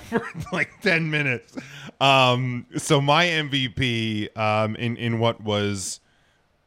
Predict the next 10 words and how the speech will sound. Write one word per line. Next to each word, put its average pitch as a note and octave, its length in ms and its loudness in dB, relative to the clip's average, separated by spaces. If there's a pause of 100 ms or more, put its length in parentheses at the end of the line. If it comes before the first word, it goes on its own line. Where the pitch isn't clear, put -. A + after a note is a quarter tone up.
(140)
my A#2+ 420 2
favorite C3 460 0
match G2+ 260 -2
of F#2+ 100 -4
the F#2 80 -6
night E2+ 380 -8
is, F2+ 240 -14
is F2 180 -14
Paul F2+ 300 -4
Heyman. D#2+ 320 -16